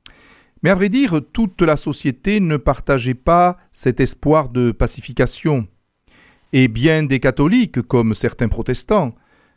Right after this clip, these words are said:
souhaitaient que ce soit finalement par la force que la querelle religieuse soit vidée. La reine Catherine a essayé à la fin des années quinze cents, au début des années quinze cent soixante-dix,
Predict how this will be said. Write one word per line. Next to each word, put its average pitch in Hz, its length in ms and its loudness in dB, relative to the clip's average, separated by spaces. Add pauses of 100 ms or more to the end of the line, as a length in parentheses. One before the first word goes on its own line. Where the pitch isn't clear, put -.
(100)
souhaitaient 190 680 0
que 131 120 -6
ce 135 100 -8
soit 139 240 0
finalement 127 380 -2
par 120 120 2
la 113 100 0
force 120 460 -2 (440)
que 120 80 -2
la 120 100 0
querelle 120 300 0
religieuse 117 640 -2 (140)
soit 117 260 -4
vidée. 104 340 -8 (1120)
La 170 120 2
reine 262 180 0
Catherine 226 600 0 (320)
a 156 140 2
essayé 196 520 0
à 151 100 4
la 131 120 4
fin 202 320 -2
des 127 220 -2
années 131 560 0
quinze 117 280 0
cents, 120 580 -2
au 131 120 2
début 151 280 0
des 120 140 0
années 120 180 0
quinze 110 240 -6
cent 117 180 -6
soixante-dix, 110 840 -8